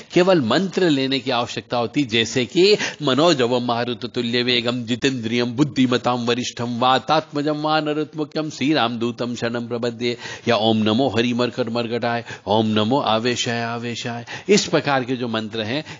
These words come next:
इनको गुरु मुख से लेने की आवश्यकता होती है। परंतु स्त्रोत का कोई भी भाग मंत्र नहीं होता है, इसलिए "ओम ह्रीम आपदाम भर्तारम दातारम धर संपदाम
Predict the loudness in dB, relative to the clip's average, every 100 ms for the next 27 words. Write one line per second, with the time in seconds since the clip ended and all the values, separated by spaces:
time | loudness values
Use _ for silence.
0 | -2 -2 2 0 2 2 2 0 0 0
1 | 0 0 -2 -2 -2 -4 -2 -2 -2 -6
2 | -10 -12 -12 -14 -18 -20 _ _ _ _
3 | _ _ _ _ _ _ _ _ -20 -20
4 | -20 -4 2 4 4 4 6 6 2 -12
5 | _ _ -4 -4 0 2 2 0 2 4
6 | 4 2 2 0 -2 -2 -2 -2 -10 -6
7 | -2 0 0 -2 -2 0 0 -2 -6 -4
8 | -2 2 0 2 0 0 -4 -4 -6 -2
9 | 0 0 -2 -2 -2 -2 -4 -2 0 0
10 | 0 -4 -6 0 2 2 2 0 -2 -2
11 | -2 0 -2 0 0 2 2 -2